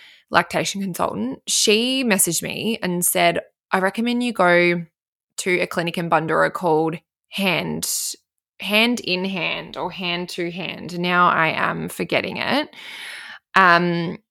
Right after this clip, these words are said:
I'm gonna search my phone actually now so that I get the right one. Hang on. Okay, so it is Hand in Hand Rehab.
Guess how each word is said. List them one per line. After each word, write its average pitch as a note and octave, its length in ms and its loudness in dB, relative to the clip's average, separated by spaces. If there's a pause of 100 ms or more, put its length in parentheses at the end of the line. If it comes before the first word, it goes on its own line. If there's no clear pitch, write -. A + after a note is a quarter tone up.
(440)
I'm E3+ 120 -4
gonna D#3+ 480 -2
search - 300 -10
my - 100 -8
phone - 220 -6
actually - 320 -8
now - 380 -2
so - 180 -4
that - 100 -4
I - 60 0
get - 200 -4
the - 100 -4
right - 240 4
one. - 440 -2
Hang - 160 -10
on. - 300 -12 (400)
Okay, F3+ 240 -2
so F#3+ 240 2
it F#3 140 4
is F3+ 480 2 (880)
Hand G#3+ 460 2 (420)
in F#3 200 2
Hand E3+ 400 0
Rehab. - 480 0